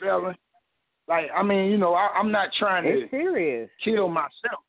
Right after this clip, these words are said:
Speaker 1: Yeah, you know, like, I, I wanna stick around for a while. I wanna, uh, you know, I wanna see, like, grandkids and, you know what I'm saying? I wanna see the world twenty years from now. Like, I don't wanna be on dialysis and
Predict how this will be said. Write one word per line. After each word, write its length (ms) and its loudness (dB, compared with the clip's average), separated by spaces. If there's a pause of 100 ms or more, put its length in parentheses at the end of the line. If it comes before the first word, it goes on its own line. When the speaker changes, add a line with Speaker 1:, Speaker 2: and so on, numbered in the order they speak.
(240)
Speaker 1:
Yeah, 260 -2
you 180 -4
know, 180 2
like, 260 0
I, 160 0 (140)
I 40 -2
wanna 220 0 (100)
stick 220 -2
around 400 0
for 160 0
a 40 0
while. 380 0
I 60 2
wanna, 260 -6
uh, 400 -2 (220)
you 100 -2
know, 160 2
I 100 2
wanna 260 0 (100)
see, 160 -2
like, 260 0
grandkids 880 -2
and, 240 -8
you 100 -4
know 60 0
what 140 0
I'm 80 -14
saying? 200 -4
I 60 -4
wanna 220 -4 (100)
see 80 -4
the 100 -2
world 600 0
twenty 240 -2
years 260 0
from 160 -12
now. 240 -6
Like, 180 -8
I 80 -2
don't 220 -2
wanna 160 -6
be 340 -10 (420)
on 200 0
dialysis 720 0
and 120 -8